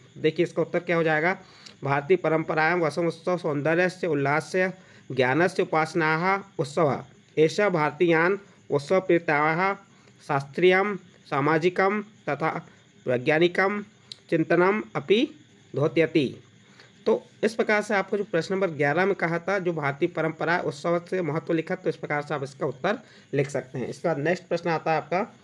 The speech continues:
प्रश्न नंबर बारह, पाठादस्य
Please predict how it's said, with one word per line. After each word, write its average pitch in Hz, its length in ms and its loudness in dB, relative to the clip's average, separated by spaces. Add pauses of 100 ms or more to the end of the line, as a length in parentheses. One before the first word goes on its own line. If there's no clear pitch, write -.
(300)
प्रश्न 147 220 -4
नंबर 160 280 0 (420)
बारह, 131 340 -2 (720)
पाठादस्य 170 880 -2